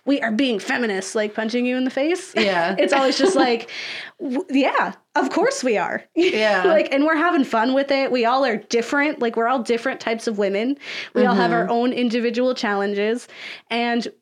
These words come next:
Speaker 1: magic is also there. Kind of
Speaker 2: Yeah.
Speaker 1: thing. And I thought that was really interesting 'cause even when we were looking for films to talk about in this section, I
Speaker 2: Mm-hmm.
Speaker 1: felt like there wasn't a lot of specifically occult driven horror films.
Speaker 2: Mm-hmm.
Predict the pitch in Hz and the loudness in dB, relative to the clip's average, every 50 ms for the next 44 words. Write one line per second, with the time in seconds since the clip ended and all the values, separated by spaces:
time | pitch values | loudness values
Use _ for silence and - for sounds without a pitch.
0 | _ _ - 277 247 254 254 262 320 330 339 - - - _ - 277 262 214 - | _ _ -2 0 2 2 2 0 0 -2 -2 -4 -6 -10 _ -4 -4 -4 -2 -2
1 | - 240 254 254 - - 233 202 196 185 175 180 190 180 - 294 _ _ _ _ | -2 -2 -2 -2 -2 -2 -2 -2 -2 -4 -6 -6 -8 -10 -14 -16 _ _ _ _
2 | _ _ - - 202 - - 185 180 - 294 294 294 302 - 285 311 330 349 349 | _ _ -4 -2 0 2 2 2 2 2 2 2 2 0 0 0 0 0 0 0
3 | 440 440 453 415 392 302 - 339 320 302 302 320 330 349 311 - - 220 208 208 | -2 0 0 0 0 2 2 0 0 0 0 -2 -2 -4 -4 -4 -4 -4 -4 -2
4 | 233 254 240 214 - - - 285 339 339 370 370 359 359 339 311 311 302 294 269 | -2 -4 -4 -4 -6 -6 -2 0 0 2 2 2 2 0 0 0 0 0 0 0
5 | 254 254 254 - 277 277 269 269 - 240 240 226 220 220 220 214 214 214 214 - | 0 -2 -2 -2 0 0 -2 -2 0 0 0 2 2 0 0 0 -2 -4 -6 -12
6 | - - - - _ - - 269 254 254 254 254 - 208 - 202 190 190 220 233 | -20 -20 -20 -20 _ -4 -2 -2 0 -2 -2 -4 -6 -6 -6 -6 -6 -4 -4 -4
7 | 240 - 233 262 262 - - 262 254 - - - 311 311 320 320 330 320 - - | -4 -2 -2 -4 -4 -6 -6 -8 -8 -6 -6 -4 -2 0 0 0 -2 -2 -4 -2
8 | 226 233 196 202 190 180 370 370 339 359 349 349 339 302 240 240 254 247 302 302 | -2 0 2 2 2 2 2 2 0 -2 -2 -2 -2 0 0 0 0 0 0 0
9 | 302 285 254 226 220 233 240 233 - - 233 220 220 226 220 220 220 214 - _ | 0 0 0 0 2 2 0 0 -2 -2 -2 -2 0 -2 -2 -4 -8 -10 -14 _
10 | _ - - - - - 254 240 - - - - 320 311 311 302 302 - 269 269 | _ -18 -16 -12 -8 -6 -6 -6 -6 -6 -6 -4 -4 -2 -4 -4 -4 -2 -2 -2
11 | 254 247 233 - - 208 - - - - 262 247 233 240 - - - - _ _ | 0 -2 -4 -4 -8 -10 -10 -8 -4 -2 -2 -2 -2 -4 -8 -16 -18 -20 _ _
12 | _ _ _ _ _ _ _ _ _ _ _ - - 247 240 226 220 220 214 - | _ _ _ _ _ _ _ _ _ _ _ -8 -4 -2 -2 0 -2 -2 -4 -2
13 | - 240 240 247 240 226 202 180 - - 175 - - 143 170 220 - - - - | 0 0 2 2 2 0 -2 -4 -6 -8 -8 -10 -10 -12 -16 -16 -16 -18 -20 -20
14 | _ - - 208 226 240 208 | _ -6 -2 0 0 2 2